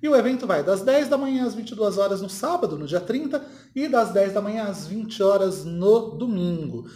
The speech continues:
Toda a programação, com todas as palestras, a grade todinha, né, de programação, além das palestras,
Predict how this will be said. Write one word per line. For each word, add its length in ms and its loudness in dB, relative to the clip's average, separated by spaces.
Toda 260 8
a 40 2
programação, 1080 0
com 180 -10
todas 460 4
as 100 -8
palestras, 720 -2
a 60 0
grade 380 0
todinha, 500 -2
né, 140 -2
de 80 -4
programação, 640 -6
além 320 0
das 120 -4
palestras, 600 -6